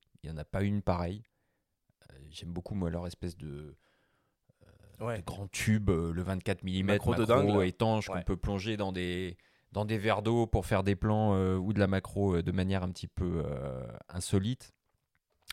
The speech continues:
Speaker 1: Donc, c'est très intéressant ce qu'ils font. Et puis, on va en reparler dans le grand débat, mais c'est, c'est très, euh,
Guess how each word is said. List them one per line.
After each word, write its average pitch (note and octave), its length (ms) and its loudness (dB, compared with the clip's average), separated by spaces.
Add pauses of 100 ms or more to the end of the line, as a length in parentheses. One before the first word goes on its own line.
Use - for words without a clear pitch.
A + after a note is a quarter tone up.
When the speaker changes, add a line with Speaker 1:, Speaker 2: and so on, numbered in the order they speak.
Speaker 1:
Donc, A2+ 160 -6
c'est B2 80 -2
très A#2+ 220 2
intéressant G2+ 500 0
ce - 80 -10
qu'ils E2 140 -10
font. E2+ 160 -12 (760)
Et - 60 -20
puis, A2+ 460 -6 (200)
on E2 120 -6
va G2 120 0
en F#2 40 0
reparler A#2 480 2
dans G2 180 2
le G2+ 60 4
grand G2 140 2
débat, D3 260 0
mais A2 220 -2
c'est, - 220 -14
c'est - 140 -14
très, G#2 220 -4
euh, G2 220 0